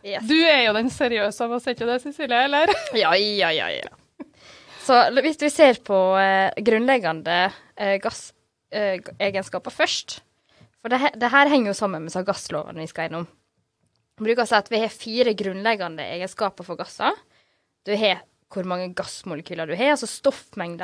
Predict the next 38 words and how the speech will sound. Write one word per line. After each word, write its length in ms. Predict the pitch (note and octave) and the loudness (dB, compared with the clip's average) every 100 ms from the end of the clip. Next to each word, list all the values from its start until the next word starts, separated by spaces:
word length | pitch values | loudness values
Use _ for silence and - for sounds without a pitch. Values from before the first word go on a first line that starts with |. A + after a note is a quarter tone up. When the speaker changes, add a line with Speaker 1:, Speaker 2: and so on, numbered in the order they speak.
| G3 | -4
Speaker 1:
av 80 | G3+ | -2
gassen. 340 | F#3+ - - G#4 - _ _ _ _ _ | -4 -10 -10 -12 -12 _ _ _ _ _
Du 80 | G3+ | 0
har 160 | A#3 | 0
volumet 560 | G#3 B3+ A#3+ G3 D#3+ A#3+ | 2 2 4 2 2 2
som 160 | B3+ A#3+ | 2 2
breier 560 | F#3+ D4 C#4 C4+ C#4+ D4 | 4 8 10 8 8 6
seg 240 | A#3+ A3+ | 8 6
utover 480 | C4 G#3 E3+ C4 D4 | 4 2 6 6 6
og 80 | B3+ | 4
kolliderer 720 | - C#4 C#4 E4+ D#4 A#3 F#3+ | 0 0 2 4 6 6 4
med 160 | A#3 - | 2 4
alt 240 | C#4 - G3 | 4 4 -2
han 80 | G3+ | 2
ser. 240 | C4 G#4 - - - - | 2 2 -2 -20 -20 -6
Litt 160 | E4 E4 | -4 0
sånn 160 | D#4+ | 0
som, 320 | - A3+ A3+ | 2 2 4
eh, 320 | A3+ A3+ A3+ A3 _ _ | 4 4 0 -2 _ _
biljardkulene 880 | B3+ B3+ A#3+ G#3 - G3 E3+ D#3+ F3+ | 2 6 4 2 -4 -2 0 0 0
på 140 | G3+ | 0
et 80 | F#3 | -2
biljardbord. 560 | G#3 G#3+ F#3+ - B3+ - - _ _ _ _ | 2 4 4 4 2 2 -8 _ _ _ _
Og 80 | G#3+ | -12
så 160 | - B3+ | 0 2
har 200 | A#3 A3 | 4 4
du, 80 | G3 | 4
eh, 560 | F#3+ F#3+ G3 G3 G3 G3+ | 4 6 6 4 4 2
også 240 | E3 - F3 - | 0 -4 -8 -10
temperatur 760 | - F3 - - - C4+ D4 D4 | -16 -16 -20 -14 -6 -2 -2 -4
til 120 | D4+ | 2
gassen. 480 | D4+ D4+ - D#4 F4 F4+ _ _ | 2 2 0 0 0 -4 _ _
Mye 460 | B3+ C#4 C#4 - G#3 | 2 2 2 2 4
av 140 | G#3 A3 | 6 6
egenskapene 680 | A3 A#3+ - A#3 G3 F3+ F#3+ | 6 2 2 0 0 -2 0
der 240 | G3 F3+ | 0 0
igjen 160 | E3+ F3 | -2 -4
også. 220 | G3 G#3 | -2 0